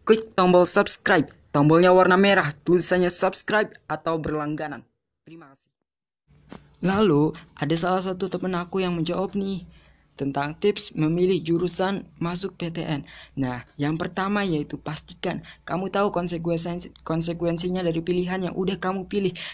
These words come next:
Jangan sampai nanti kamu menyesal di kemudian hari. Ingat, penyesalan itu adanya di akhir, bukan di awal.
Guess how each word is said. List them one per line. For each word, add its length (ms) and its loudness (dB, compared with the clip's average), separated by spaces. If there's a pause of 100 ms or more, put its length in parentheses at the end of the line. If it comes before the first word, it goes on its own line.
Jangan 400 0
sampai 320 -2
nanti 320 -2
kamu 320 -6
menyesal 480 -2
di 80 -6
kemudian 400 -2
hari. 280 -6 (320)
Ingat, 560 2 (960)
penyesalan 480 -2
itu 160 -4
adanya 240 0
di 160 0
akhir, 480 -2
bukan 240 -6
di 160 -2
awal. 320 -8